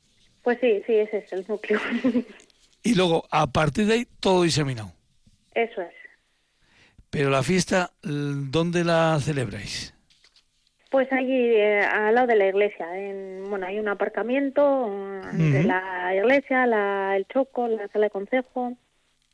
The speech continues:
Speaker 2: Vais a comenzar este, este viernes, hay que decir, bueno, eh, las fiestas vienen ligadas a, a algún santo, a Martín o a,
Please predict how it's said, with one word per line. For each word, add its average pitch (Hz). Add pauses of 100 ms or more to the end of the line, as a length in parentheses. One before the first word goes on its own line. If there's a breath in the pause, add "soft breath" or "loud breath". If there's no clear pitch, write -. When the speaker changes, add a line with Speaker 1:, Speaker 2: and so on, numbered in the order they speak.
(840 loud breath)
Speaker 2:
Vais 135
a 139
comenzar 139
este, 131
este 131
viernes, 160
hay 139
que 135
decir, 147
bueno, 160 (460 loud breath)
eh, 123
las 131
fiestas 147
vienen 160 (100)
ligadas 143
a, 147 (640 loud breath)
a 139
algún 143
santo, 175
a 139
Martín 135
o 160
a, 135